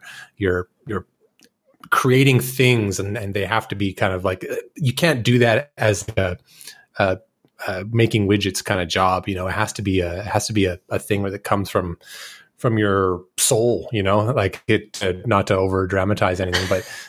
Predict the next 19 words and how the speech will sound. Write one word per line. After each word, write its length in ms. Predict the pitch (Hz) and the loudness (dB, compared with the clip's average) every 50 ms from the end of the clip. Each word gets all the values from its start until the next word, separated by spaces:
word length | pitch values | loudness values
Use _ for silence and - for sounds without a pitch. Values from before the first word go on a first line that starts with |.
| - - | -6 -2
it 40 | |
has 160 | 127 143 139 131 | 0 0 0 0
to 60 | - | 0
be 180 | 127 127 127 147 | 0 2 2 2
kinda 200 | 135 151 139 135 | 2 0 2 2
like 180 | 131 143 147 131 | 2 2 2 2
that, 180 | 131 101 92 92 | 2 2 2 2
right? 160 | 98 110 120 | 2 2 4
It's, 260 | 117 113 113 113 - - | 4 4 2 2 0 -4
it's 180 | - 131 - - | -6 -6 -2 0
gotta 180 | 147 123 110 | 2 2 2
feel 280 | - - 131 127 131 123 | 2 2 2 4 4 6
like 200 | 110 101 98 - | 6 4 2 2
that. 240 | 101 90 90 95 101 95 95 | 0 0 0 0 0 0 0
And, 300 | 95 95 95 90 - - 110 | -2 -2 -4 -6 -10 -10 -8
and 420 | 101 95 95 92 92 92 90 87 - _ _ _ _ _ - | -8 -6 -6 -8 -10 -12 -12 -14 -18 _ _ _ _ _ -4
it 120 | 104 92 | -2 0
should 300 | - - - 135 117 107 | 2 2 2 2 2 4
be 360 | 104 107 101 98 92 85 - | 4 4 4 4 2 0 -4